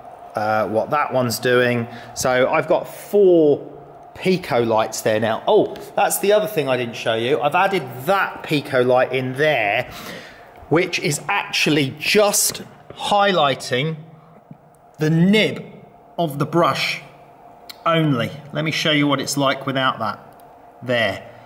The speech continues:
So you can see the nib of the brush, it was basically black. Then I added the, uh,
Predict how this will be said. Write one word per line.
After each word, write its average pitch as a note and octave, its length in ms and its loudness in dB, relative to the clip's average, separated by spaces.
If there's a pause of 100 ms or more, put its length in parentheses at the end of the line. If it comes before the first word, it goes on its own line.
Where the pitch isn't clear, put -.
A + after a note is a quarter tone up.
(280)
So - 140 -6
you B2 140 0
can B2 80 -8
see C3+ 180 0
the B2 140 0
nib D3+ 240 0
of C#3 80 -4
the C3 60 -2
brush, - 480 -4 (460)
it A#2 120 -14
was A2 100 -12 (300)
basically D3 480 -4
black. C3 520 -2
Then C3+ 160 -2
I A#2+ 120 -2
added A#2 320 -4
the, A2 400 -4
uh, G#2 260 -4